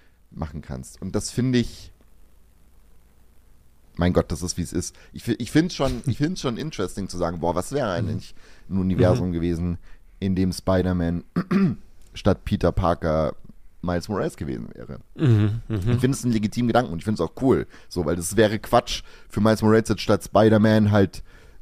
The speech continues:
Speaker 1: Spider-Boy zu machen und dann
Speaker 2: Mhm,
Speaker 1: ist es
Speaker 2: mhm.
Speaker 1: aber was ganz anderes, so. Also,
Speaker 2: Mhm.
Speaker 1: so finde ich Multiversum immer ganz cool.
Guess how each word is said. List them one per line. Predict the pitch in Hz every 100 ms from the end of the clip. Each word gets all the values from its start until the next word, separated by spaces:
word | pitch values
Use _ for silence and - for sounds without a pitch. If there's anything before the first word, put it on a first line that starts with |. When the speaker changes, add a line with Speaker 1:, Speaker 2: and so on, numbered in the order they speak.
| -
Speaker 1:
Spider-Boy | - 110 104 98 123 120
zu | 101
machen | 82 78 85 82 78
und | 85 -
dann | -
Speaker 2:
Mhm, | 151
Speaker 1:
ist | 151 -
es | 120
Speaker 2:
mhm. |
Speaker 1:
aber | - 90 87
was | 101 -
ganz | 117 120
anderes, | 113 151 90 76 64 69 62 -
so. | 76 -
Also, | 92 92
Speaker 2:
Mhm. | 139 117 127
Speaker 1:
so | - 85 123 151 -
finde | 151 143
ich | -
Multiversum | 131 - 104 101 98 98
immer | 95 87
ganz | 80 - -
cool. | 160 202